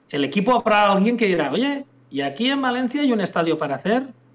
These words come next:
Va, yo os lo acabo y os pongo el nombre. Barata, una concesión", lo que sea. Habrán cosas que ese es el retorno. Por eso, por eso,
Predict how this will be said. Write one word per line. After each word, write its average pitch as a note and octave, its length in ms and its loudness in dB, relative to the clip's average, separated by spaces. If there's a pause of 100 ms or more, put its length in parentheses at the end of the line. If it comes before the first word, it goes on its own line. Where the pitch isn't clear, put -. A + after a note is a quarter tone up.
(260)
Va, G3 120 2
yo G3+ 140 6
os A3 60 2
lo B3 120 4
acabo A#3+ 320 2
y C4+ 60 2
os A#3 100 2
pongo F#3+ 300 0
el E3 80 -2
nombre. B2 440 -8 (640)
Barata, E3 400 2
una A#3+ 160 4
concesión", F#3 520 0 (280)
lo - 60 -14
que C#3 100 -8
sea. - 440 -2 (480)
Habrán G#3 280 -2
cosas B3+ 680 -2 (200)
que D#3 100 0
ese D#3+ 160 0
es A3+ 60 0
el G#3+ 120 0
retorno. B2+ 540 -10 (400)
Por D3+ 180 0
eso, B3+ 280 0 (240)
por D#3+ 180 2
eso, C4 380 -2